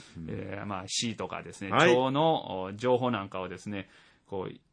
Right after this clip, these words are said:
Speaker 2: 仕入れまして、
Speaker 1: はい。
Speaker 2: えー、まあ、皆さんと一緒にちょっとバーチャル、えー、えー、ボラボラですね。
Speaker 1: そうですね。
Speaker 2: バーチャル街歩きを
Speaker 1: はい、はい。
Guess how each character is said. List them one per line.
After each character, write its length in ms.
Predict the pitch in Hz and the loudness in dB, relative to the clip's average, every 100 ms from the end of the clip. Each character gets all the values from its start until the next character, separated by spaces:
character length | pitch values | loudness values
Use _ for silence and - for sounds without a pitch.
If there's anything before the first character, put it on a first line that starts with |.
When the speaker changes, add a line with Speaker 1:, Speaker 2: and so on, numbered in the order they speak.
| _ | _
Speaker 2:
仕 200 | - 214 | -2 2
入 80 | 226 | 6
れ 60 | 226 | 8
ま 160 | 226 | 6
し 100 | 220 | 4
て、 340 | - 269 247 - | 2 6 6 2
Speaker 1:
は 160 | - 113 | -4 -2
い。 160 | 113 - | -2 0
Speaker 2:
え 300 | 127 110 107 | 2 4 2
ー、 20 | |
ま 80 | 135 | 2
あ、 40 | 123 | 4
皆 180 | 123 120 | 2 2
さ 80 | |
ん 60 | 107 | -2
と 80 | 101 | -2
一 80 | 98 | -4
緒 40 | |
に 60 | 101 | -6
ち 60 | |
ょ 20 | |
っ 20 | 104 | -6
と 240 | 95 - 101 98 | -6 -6 -10 0
バ 240 | 135 165 170 | 8 10 10
ー 40 | |
チ 100 | 165 | 6
ャ 80 | 147 | 4
ル、 260 | 143 147 - - - | 4 0 -2 -16 -8
え 280 | 101 95 | -6 -6
ー、 20 | - _ _ _ _ _ | -8 _ _ _ _ _
え 100 | - | -14
ー、 20 | 98 | -2
ボ 120 | 120 | 4
ラ 140 | 120 | 4
ボ 80 | 104 | 2
ラ 100 | 90 | -4
で 80 | 82 | -6
す 100 | - | -4
ね。 80 | 123 | -2
Speaker 1:
そ 60 | |
う 40 | 127 | 2
で 40 | |
す 60 | 123 | 4
ね。 40 | |
Speaker 2:
バ 140 | 131 135 | 4 4
ー 20 | |
チ 100 | 113 | 2
ャ 80 | 131 | 2
ル 120 | 131 | 2
街 280 | 127 120 127 | 0 0 0
歩 180 | 113 104 | 0 0
き 100 | 151 | 2
を 40 | |
Speaker 1:
は 100 | 120 | 2
い、 60 | |
は 60 | |
い。 20 | 101 | 0